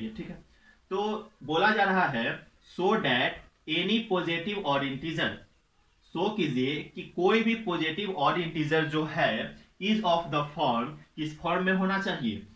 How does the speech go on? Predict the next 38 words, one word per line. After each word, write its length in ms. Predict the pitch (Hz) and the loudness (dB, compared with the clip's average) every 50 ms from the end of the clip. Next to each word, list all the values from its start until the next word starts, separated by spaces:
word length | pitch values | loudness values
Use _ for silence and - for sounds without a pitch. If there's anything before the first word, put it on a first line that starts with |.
| - _ _ _ - | -20 _ _ _ -4
सिक्स 240 | - 160 160 - - | -4 -4 -4 -4 -4
क्यू 200 | - 190 196 190 | -2 -2 -2 0
प्लस 300 | - 143 123 113 107 - - | 0 0 -2 -2 -2 -4 -4
वन 220 | 117 120 123 143 | -2 -2 -2 -2
के 100 | 147 165 160 | -4 -6 -8
form 280 | - - 170 175 175 | -4 -4 -2 -2 -2
में 80 | 175 175 | -2 -2
होना 220 | 175 180 170 170 | -2 -2 -2 -2
चाहिए, 560 | 170 165 185 175 147 117 110 107 113 - - - - - - _ _ _ _ _ - | -2 0 -2 0 0 0 -2 -2 -2 -4 -6 -8 -14 -20 -20 _ _ _ _ _ -4
और 520 | 156 160 185 - - - - - - - _ _ _ _ _ | 0 2 4 4 4 2 -2 -4 -10 -16 _ _ _ _ _
या 460 | 139 143 123 117 113 - - 220 - - - _ _ _ | 0 2 2 4 4 2 0 -2 -4 -10 -18 _ _ _
सिक्स 180 | - 190 190 - | -8 -6 -6 -4
क्यू 160 | - 202 190 - | -2 -2 -2 0
प्लस 300 | 156 131 113 110 - - | 0 0 -2 -2 -4 -6
थ्री 200 | - - 131 110 110 - - - - - _ - | -6 -4 -2 -2 -2 -2 -4 -6 -12 -18 _ -4
या 200 | 170 185 196 202 - - | 0 2 2 2 2 0
सिक्स 220 | 180 165 - - | -4 -6 -6 -6
क्यू 160 | - 170 170 | -6 -4 -2
प्लस 220 | 185 185 190 190 - | 0 0 0 -2 -2
फ़ाइव 280 | - 190 202 196 196 - | 0 0 0 0 -2 -4
के 60 | 165 | -8
फॉर्म 280 | - - 139 131 120 | -6 -4 -2 -2 -2
में 100 | 117 110 | -2 -4
होना 240 | 110 123 151 175 180 180 | -4 -6 -6 -6 -6 -6
चाहिए। 380 | - 180 170 170 175 180 185 - _ _ _ _ _ _ _ _ _ 156 | -4 -6 -8 -8 -10 -12 -14 -14 _ _ _ _ _ _ _ _ _ -12
Where 440 | 139 139 202 202 180 165 156 - - 185 - | -2 0 2 2 4 4 2 2 0 -2 -4
q 180 | - 208 220 220 | -2 0 2 4
is 160 | 214 214 - - | 4 2 0 -2
some 180 | - 220 214 208 | -2 -2 0 0
integer, 480 | 208 196 - 226 214 - - 107 104 - - - _ _ _ _ - | 0 -2 0 -2 -2 -2 -2 -4 -8 -10 -12 -18 _ _ _ _ -4
जहां 380 | - 170 175 180 214 214 220 220 220 | 0 0 2 2 4 4 4 2 2
की 300 | 214 208 220 220 - - | -2 -2 -4 -4 -4 -2
q 180 | 170 190 202 202 | -2 -2 -2 -2
जो 200 | 165 180 202 196 | -2 -2 -2 -2
है 540 | 175 151 180 180 180 185 190 196 202 214 214 | -2 0 2 4 4 4 4 2 0 -2 -2
some 340 | - 185 170 180 185 190 - | -2 0 2 2 2 0 -2
integer 520 | 165 165 160 - 143 139 131 160 156 151 - | -4 -6 -6 -6 -6 -4 0 0 0 0 0
है, 160 | - - | -6 -12